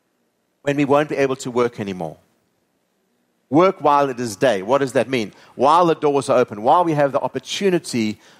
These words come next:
to freely proclaim the gospel. That's why I urge you to come this afternoon and to, to get equipped and just let me share my th-, thirty-six years of experience, uh, which I don't claim as anything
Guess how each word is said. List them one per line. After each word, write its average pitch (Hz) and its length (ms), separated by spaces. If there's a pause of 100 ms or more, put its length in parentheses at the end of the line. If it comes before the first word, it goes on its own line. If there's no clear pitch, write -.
to 123 120
freely 156 400
proclaim 127 460
the 120 80
gospel. 107 540 (440)
That's 135 200
why 131 160
I 117 40
urge 139 300
you 107 180 (480)
to 120 80
come 139 220
this 127 160
afternoon 113 600 (720)
and 107 240
to, 113 200
to - 160
get 143 200
equipped 135 320
and 120 80
just 135 140
let 131 300 (640)
me 139 180
share 131 280
my 123 180
th-, - 140 (240)
thirty-six 143 560
years 120 260
of 113 80
experience, 113 800 (680)
uh, 113 220
which 113 260
I 104 80
don't 117 220
claim 120 320
as - 340 (100)
anything 117 560